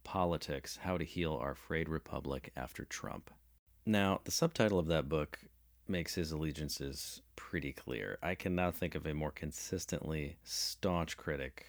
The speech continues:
of Donald Trump than Pete over these last seven years of Trump's rise, presidency, and electoral defeat. One of his main themes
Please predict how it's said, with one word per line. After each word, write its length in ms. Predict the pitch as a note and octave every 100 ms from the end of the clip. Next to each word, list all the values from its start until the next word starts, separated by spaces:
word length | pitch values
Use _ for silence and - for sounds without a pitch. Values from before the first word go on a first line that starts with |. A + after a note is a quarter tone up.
| -
of 260 | D2 C2+ D2+
Donald 300 | D2 C2+ -
Trump 440 | D2 C#2 - - - -
than 240 | D2+ C#2 -
Pete 420 | - D#2 - - - -
over 160 | D2+
these 200 | C#2+ C#2
last 400 | C#2+ C#2 C2+ - - -
seven 480 | - - F#2 F#2+ C2+
years 440 | C2 B1 A#1 - -
of 120 | C2
Trump's 380 | - C#2 C2+ -
rise, 640 | C2+ C2 B1+ B1+ - - -
presidency, 840 | - D2 - B1 B1+ - B1+ - - - - - - -
and 380 | C2+ C2+ C2+ - - _ - - _ - -
electoral 480 | D2 - D#2 C#2
defeat. 540 | C2 - - D2+ A#1+ - - - - -
One 140 | A2
of 60 | G#2
his 120 | F2
main 380 | F#2+ A2 D3 D#3+
themes 720 | - F#2 D#2+ D#2 E2 - -